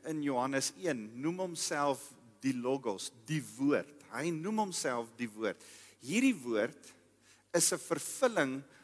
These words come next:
van wie Jesus is. Hierdie woord is nie Jesus nie. Dit is die vervulling, dit, dit vertel die verhaal van wie hy is. Jesus sê, "Ek is die woord."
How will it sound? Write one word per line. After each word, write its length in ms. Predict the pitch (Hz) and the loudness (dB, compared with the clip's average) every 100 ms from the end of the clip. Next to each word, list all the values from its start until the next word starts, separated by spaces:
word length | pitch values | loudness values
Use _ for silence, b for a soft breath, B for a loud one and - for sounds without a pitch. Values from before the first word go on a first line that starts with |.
| B | B
van 400 | - - 147 123 107 | -8 -4 -2 -4 -4
wie 340 | 160 180 143 135 | -2 -2 -2 0
Jesus 360 | 139 - 127 | 2 2 0
is. 360 | 92 90 - - b b | -2 -4 -4 -8 b b
Hierdie 320 | 156 214 165 | -2 -2 0
woord 280 | 175 185 185 | 2 2 2
is 220 | - 160 - | 2 2 2
nie 360 | 165 202 135 | 0 0 0
Jesus 380 | 120 - 110 - | 0 -2 -4 -6
nie. 120 | 82 - _ B B B B | -10 -20 _ B B B B
Dit 180 | 143 - - | -8 -8 -8
is 200 | 196 180 | 2 2
die 200 | 139 156 | 2 -6
vervulling, 680 | 151 147 139 - 170 135 120 - B B | -2 -4 -4 -8 -6 -6 -8 -18 B B
dit, 320 | 143 143 - | -4 -4 -2
dit 340 | 143 143 - - - | 2 2 0 -8 -6
vertel 580 | 170 - - 180 185 190 | -6 -8 -6 -4 -2 -4
die 120 | 180 | -2
verhaal 560 | - 151 131 165 160 | 0 0 2 2 2
van 300 | 143 - 139 110 | 0 -2 -2 -4
wie 160 | 123 147 | -4 0
hy 160 | 147 139 | 0 2
is. 300 | 139 - - B B | 0 0 -4 B B
Jesus 420 | 143 180 202 - 175 | -4 2 4 4 4
sê, 160 | 139 - B B | 0 -2 B B
"Ek 180 | 160 - | -10 0
is 140 | 156 - | 0 0
die 160 | 135 | -2
woord." 640 | 110 120 113 85 - - | -6 -2 -2 -2 -10 -20